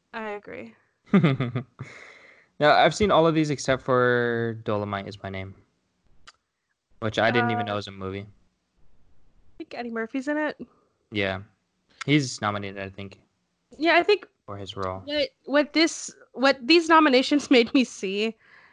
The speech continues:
Speaker 1: is that I think just a lot of the movies that came out this year are just not that great.
Speaker 2: I don't know, I really like Jojo Rabbit and Knives Out.
Speaker 1: Oh. Yeah, I, but I mean, like,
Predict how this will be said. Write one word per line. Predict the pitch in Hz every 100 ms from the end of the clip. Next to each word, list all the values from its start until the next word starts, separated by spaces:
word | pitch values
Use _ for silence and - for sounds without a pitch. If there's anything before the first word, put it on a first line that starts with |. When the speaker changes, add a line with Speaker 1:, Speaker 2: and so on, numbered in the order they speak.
| -
Speaker 1:
is | 247 220
that | 254 226
I | 269
think | 262 370 359
just | 349 -
a | 220
lot | 233 220
of | 269
the | 277
movies | 285 294
that | 285
came | - 220
out | 180 294
this | 277
year | 330 349 294
are |
just | 233 - - _ _ _ _ _ _ _ _ _ _ _
not | 214 220 302
that | 285 208 196
great. | 208 233 139 -
Speaker 2:
I | - _ _ _ _ _ _ _ _ _ _ -
don't | 135
know, | 123
I | 135
really | 147 127
like | 117 110
Jojo | 113 110
Rabbit | 107 107 107
and |
Knives | 110 110
Out. | 110 113 - - - - - - - 220
Speaker 1:
Oh. | 208 196 202 _ - - -
Yeah, | 370 415 392
I, | 359
but | 320 359
I | 359
mean, | 359 339 330
like, | 269 -